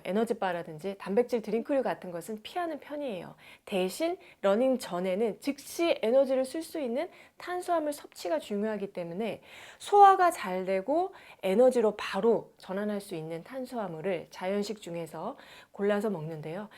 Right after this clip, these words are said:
가장 좋은 것이 과일입니다. 바나나, 키위, 포도 같은 이런 과일에는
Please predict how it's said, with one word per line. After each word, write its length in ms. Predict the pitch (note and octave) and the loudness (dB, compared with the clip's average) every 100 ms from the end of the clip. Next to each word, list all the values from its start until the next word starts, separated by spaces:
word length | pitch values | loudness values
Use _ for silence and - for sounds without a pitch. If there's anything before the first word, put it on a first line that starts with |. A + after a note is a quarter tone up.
| - - _ | -20 -20 _
가장 380 | - - F#4+ F4 | -12 -4 -2 -2
좋은 340 | - A3 B3 | -4 -2 0
것이 460 | G3+ D#3 C4+ A#3+ E3+ _ - | -2 -6 -6 -6 -8 _ -18
과일입니다. 880 | - D#3 G3+ F3+ D3+ C#3+ A2 - _ _ - _ | -12 -8 -8 -8 -12 -14 -18 -20 _ _ -20 _
바나나, 580 | - F3 F3 F3 A#3 E4 - - | -10 -6 -4 -4 -4 -6 -14 -18
키위, 480 | - C#4+ A3 C#4 - | -8 -4 -2 -4 -6
포도 260 | - F#4 F4+ | -4 0 2
같은 300 | E4+ C#4+ - | 0 -4 -4
이런 300 | G#3+ B3 B3 | 0 2 0
과일에는 640 | G3+ F3+ F3+ E3+ A3 E3+ | -2 -4 -4 -4 -4 -6